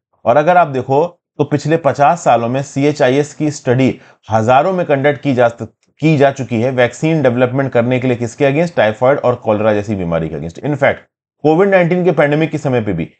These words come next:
इंपीरियल कॉलेज लंदन ने छत्तीस वॉलंटियर्स को सीएचआईएस स्टडी में,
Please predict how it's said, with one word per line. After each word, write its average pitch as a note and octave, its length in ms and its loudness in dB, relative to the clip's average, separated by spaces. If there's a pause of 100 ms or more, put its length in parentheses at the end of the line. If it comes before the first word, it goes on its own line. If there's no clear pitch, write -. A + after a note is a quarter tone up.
(180)
इंपीरियल E3 480 2
कॉलेज D#3+ 340 2
लंदन C3+ 380 2
ने A#2 120 -2
छत्तीस D3 540 -2
वॉलंटियर्स C#3+ 580 0
को D3+ 140 -4
सीएचआईएस D3 800 0
स्टडी C3 400 -2
में, C3+ 260 0